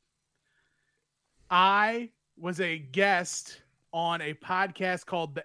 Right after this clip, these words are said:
A Show on C K C C Radio. I drafted two thousands W C W.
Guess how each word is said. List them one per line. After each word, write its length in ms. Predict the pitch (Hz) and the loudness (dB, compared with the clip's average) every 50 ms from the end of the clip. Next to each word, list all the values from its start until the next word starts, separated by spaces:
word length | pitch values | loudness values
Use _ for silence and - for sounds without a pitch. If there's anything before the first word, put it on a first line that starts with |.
| - | -6
A 220 | 180 180 185 190 185 | -4 -2 -2 -2 -2
Show 480 | - - - 175 160 151 147 151 156 - _ _ _ _ _ _ _ _ _ _ - | -4 -4 -2 0 0 0 -2 -4 -6 -12 _ _ _ _ _ _ _ _ _ _ -2
on 260 | 156 151 147 147 143 | 0 0 0 -2 -4
C 300 | - - - - 196 185 | -6 -6 -6 -4 -6 -6
K 240 | - 208 196 185 180 | -2 -2 0 0 0
C 260 | 170 - - 185 185 | -2 -6 -8 -10 -8
C 240 | 165 - - 196 190 | -10 -8 -8 -8 -6
Radio. 600 | 175 175 170 156 156 151 147 147 139 135 127 - _ _ _ _ - - - _ _ _ _ 175 | -4 -4 -4 -4 -4 -4 -6 -6 -6 -8 -10 -12 _ _ _ _ -20 -20 -20 _ _ _ _ 0
I 180 | 175 190 190 | 2 2 2
drafted 640 | 160 - 170 180 180 180 170 - - 180 170 147 - | 0 0 0 2 4 4 2 0 -2 -6 -6 -6 -8
two 240 | - - 196 214 214 | -8 -4 -2 -2 0
thousands 560 | - 233 226 214 208 208 196 160 202 196 160 | 4 6 8 8 8 8 4 2 -2 -4 -2
W 320 | 156 202 196 190 175 185 | 0 0 0 0 -2 -6
C 160 | 165 - - 185 | -8 -8 -4 -2
W. 480 | 185 170 165 147 156 147 143 139 131 | -2 -2 -2 -2 -4 -6 -6 -8 -10